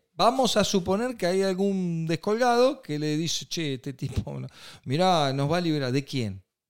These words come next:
¿Cómo va a ser? ¿Cómo va a sostener el poder? Esa es la verdad, ¿no? Que, es decir, no puede venir Milei y decir, "Yo lo voy a liberar del Banco Central porque es una estafa". Sí, ya, ya sé que es una estafa. ¿Y de quién nos va a liberar vos?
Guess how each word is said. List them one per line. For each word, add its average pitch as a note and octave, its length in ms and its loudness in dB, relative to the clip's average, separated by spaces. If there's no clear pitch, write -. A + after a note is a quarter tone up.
¿Cómo F3 280 -2
va D#3+ 100 0
a - 20 -2
ser? G#2+ 440 -6
¿Cómo F3 260 -4
va E3+ 100 -2
a - 40 -4
sostener C#3+ 460 -8
el B2+ 140 -6
poder? A2 400 -8
Esa - 160 -10
es A#2 80 -6
la G#2 100 -6
verdad, G#2+ 320 -8
¿no? G3+ 160 -6
Que, - 100 -8
es A3+ 60 -8
decir, D#3 280 -4
no F#3+ 180 -8
puede E3 180 4
venir G3 240 2
Milei F3+ 260 0
y F#3+ 40 2
decir, F3+ 220 -2
"Yo C#4+ 240 2
lo B3+ 160 2
voy C4+ 200 -2
a C4 40 4
liberar B3 400 0
del A3 160 4
Banco B3 260 0
Central G#3+ 280 2
porque G#3 180 -2
es F3+ 60 -2
una G3+ 100 0
estafa". C#3 340 -4
Sí, C#4+ 200 -2
ya, G#3+ 120 0
ya B3 300 -2
sé D4+ 220 -2
que E3 100 2
es D3+ 60 2
una D3 120 2
estafa. C3 380 0
¿Y D3+ 40 0
de G#3 120 2
quién G#3 240 6
nos C3+ 160 4
va C3 140 6
a C3 40 4
liberar B2+ 440 0
vos? A2 260 -4